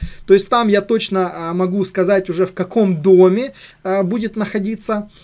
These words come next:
э, данный мак адрес и, соответственно, вычислить того человека, который владелец является этого мак адреса, а, будет уже намного проще, чем в данном случае.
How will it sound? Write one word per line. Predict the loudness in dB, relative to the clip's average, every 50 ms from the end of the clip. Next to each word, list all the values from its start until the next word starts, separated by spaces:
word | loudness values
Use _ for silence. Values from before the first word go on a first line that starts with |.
| -20 _ _ _
э, | -8 -4 -2 0 2
данный | 2 2 2 2 2 2 2 2
мак | 2 0 0 0
адрес | 0 0 2 2 2 0 -2 -4
и, | -6 -6 -4
соответственно, | 0 0 -2 0 0 -2 -2 -2 -4 -2 -4
вычислить | -2 0 0 -2 0 0 -6 -6 -4 -4 -6 -4 -2
того | -2 2 2 0 0
человека, | 2 0 2 2 2 2 0 0 -2 -4
который | -6 -8 -4 -2 0 2 2 2 0 0
владелец | -2 0 0 0 0 2 2 2 2 2 -2 -6 -8
является | -8 -4 -4 -4 -4 -4 -6 -8 -8 -8
этого | -8 -6 -6 -8 -6 -6
мак | -8 -8 -6 -6
адреса, | -6 -6 -6 -6 -8 -6 -6 -8 -10 -10 -18 -20 -20 -20 -20 _ _
а, | -10 -8 -8 -8 -6
будет | -4 -4 -4 -4 -6 -4 -4
уже | -2 0 0 0
намного | 2 0 0 0 2 2 0
проще, | 0 2 2 2 2 2 0 -8
чем | -6 -6 -6 -4
в | -2
данном | -2 0 0 0 -2 -4
случае. | -4 -4 -6 -6 -4 -4 -4 -4 -6